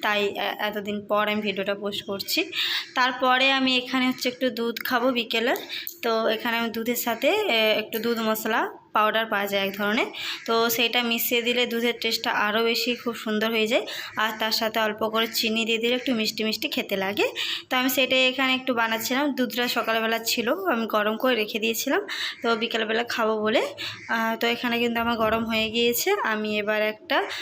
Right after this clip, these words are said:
ছোট্ট, উম, বাটিতে করে নিয়ে নেবো। ওটা একটা বড় ডেচকি ছিল, তার জন্য আমি ছোটোতে ঢেলে নিয়েছি। আর সাথে হচ্ছে এই যে বিকালে অল্প করে দুটো কাজু খাবো।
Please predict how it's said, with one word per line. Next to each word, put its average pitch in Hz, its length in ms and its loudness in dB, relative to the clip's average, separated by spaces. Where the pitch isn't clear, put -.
ছোট্ট, - 380 -2
উম, 233 160 -2
বাটিতে 233 320 0
করে 247 220 2
নিয়ে 220 260 2
নেবো। 220 540 0
ওটা 240 200 0
একটা 233 120 -2
বড় 277 200 6
ডেচকি 254 280 0
ছিল, 247 140 2
তার 226 120 0
জন্য 226 180 0
আমি 233 200 0
ছোটোতে 233 420 -2
ঢেলে 214 280 0
নিয়েছি। 226 340 0
আর 226 300 4
সাথে 233 280 0
হচ্ছে 240 200 -2
এই 240 80 -2
যে 233 80 4
বিকালে 240 420 2
অল্প 233 180 -2
করে 240 220 -2
দুটো 285 140 2
কাজু 214 340 -2
খাবো। 220 220 0